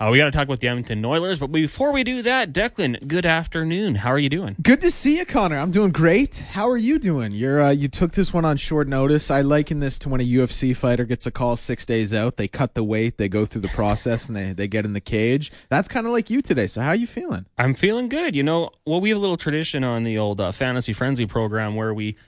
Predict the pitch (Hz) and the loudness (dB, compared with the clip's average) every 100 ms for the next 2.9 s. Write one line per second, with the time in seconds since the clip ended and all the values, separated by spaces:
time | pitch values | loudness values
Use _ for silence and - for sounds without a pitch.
0 | _ - 123 113 - 127 113 104 117 131 | _ -6 -2 -2 0 0 0 0 0 0
1 | 123 117 107 113 117 104 - 110 104 101 | 0 -2 -2 -2 -2 -2 -2 0 0 -2
2 | - - 120 113 - 110 135 220 294 | -4 -2 -2 -2 -2 -2 0 -2 -4